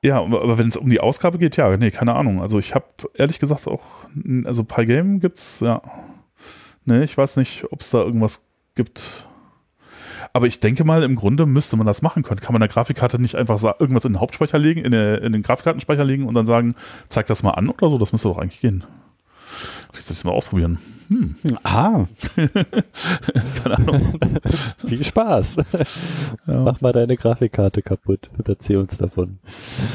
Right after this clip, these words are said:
Speaker 1: Ja.
Speaker 2: Oh, kann
Speaker 1: Ja,
Speaker 2: man das,
Speaker 1: ja.
Speaker 2: kann man, kann man die Grafikkarten mit sowas kaputt kriegen? Also die man so heiß kriegt oder sowas, oder?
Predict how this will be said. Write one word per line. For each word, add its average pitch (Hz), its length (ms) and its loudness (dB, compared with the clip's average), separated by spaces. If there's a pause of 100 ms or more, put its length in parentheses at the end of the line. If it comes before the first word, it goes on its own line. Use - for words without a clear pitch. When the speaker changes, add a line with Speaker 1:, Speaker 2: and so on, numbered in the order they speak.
(140)
Speaker 1:
Ja. 190 220 0 (1040)
Speaker 2:
Oh, 98 80 0
kann 95 120 2
Speaker 1:
Ja, 160 40 4
Speaker 2:
man 180 80 4
das, 101 100 0
Speaker 1:
ja. - 40 -12
Speaker 2:
kann 127 80 2
man, 120 140 2
kann 131 120 0
man 123 80 4
die 92 80 -2
Grafikkarten 90 480 -2
mit 95 140 0
sowas 90 200 2
kaputt - 220 -6
kriegen? 151 160 0
Also 92 160 0
die 101 80 0
man 92 160 2
so 82 160 0
heiß 92 220 0
kriegt - 240 -4
oder 139 160 4
sowas, 151 260 0
oder? 110 220 -2